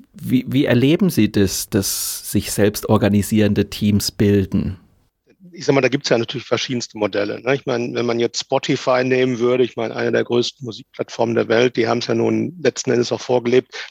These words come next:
Speaker 2: dass wir total autonom arbeiten können in, in verschiedenen Mustern, weil das kein Rahmenwerk ist, ist sicherlich ein ganz, ganz leuchtendes Beispiel in der Branche, aber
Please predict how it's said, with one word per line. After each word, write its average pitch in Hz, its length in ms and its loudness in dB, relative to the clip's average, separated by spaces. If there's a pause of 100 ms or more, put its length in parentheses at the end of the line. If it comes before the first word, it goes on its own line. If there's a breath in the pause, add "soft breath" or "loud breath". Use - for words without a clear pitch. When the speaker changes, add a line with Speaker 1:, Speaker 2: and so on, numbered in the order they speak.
(120)
Speaker 2:
dass - 160 -4
wir 151 80 -2
total - 440 -2
autonom 131 680 -2
arbeiten 135 500 0
können 131 400 0
in, 147 260 -6
in 131 120 -8
verschiedenen 127 560 0
Mustern, 151 480 2 (420 loud breath)
weil 127 160 -6
das 123 160 0
kein 120 180 -2
Rahmenwerk 131 640 0
ist, 143 320 0 (380 loud breath)
ist - 140 -4
sicherlich 127 380 0
ein 123 60 -2
ganz, 120 220 -2
ganz - 180 -2
leuchtendes 120 400 0
Beispiel 107 400 -4
in 123 80 -18
der - 80 -20
Branche, 135 480 0
aber 127 200 0